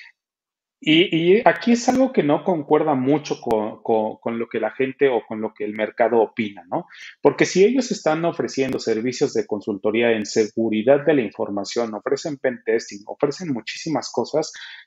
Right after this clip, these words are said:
o sea, que es lo que pregonan, que, que internamente se sabe que no se hace porque casi siempre son machotes o utilizan herramientas de software libre porque no, nunca hay presupuesto, ¿no? Entonces, tú deberías de pensar cuando vas a contratar a una de estas compañías, ¿realmente ya están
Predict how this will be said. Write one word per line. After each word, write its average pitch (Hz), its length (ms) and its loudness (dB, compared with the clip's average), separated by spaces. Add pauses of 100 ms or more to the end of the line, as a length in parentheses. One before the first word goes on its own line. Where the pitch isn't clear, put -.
o 123 80 -8
sea, 131 260 0
que 131 140 6
es 131 80 2
lo 156 120 4
que - 120 2
pregonan, 117 680 2
que, 104 320 0
que 107 220 4
internamente 120 640 2
se 120 140 -6
sabe 113 320 0
que 92 80 -8
no 110 220 -4
se 101 180 -2
hace 98 240 -2
porque 107 240 -12
casi - 260 -10
siempre 113 320 -4
son 110 240 -4 (400)
machotes 220 540 4
o 127 100 6
utilizan 117 540 0
herramientas 110 480 -2
de 107 80 -6
software 117 340 -2
libre 180 240 2
porque 107 280 -2
no, 117 260 0
nunca 147 400 0
hay 139 60 4
presupuesto, - 680 -6
¿no? 185 200 -2 (400)
Entonces, 175 720 2 (840)
tú 262 160 6
deberías 202 320 6
de 202 60 0
pensar 170 320 -2
cuando 156 220 -2
vas 139 160 2
a 160 80 -4
contratar 127 400 -2
a - 20 -2
una 131 160 -4
de 127 60 -6
estas - 200 -10
compañías, 139 640 -4
¿realmente 202 760 4
ya 151 200 4
están 156 460 -4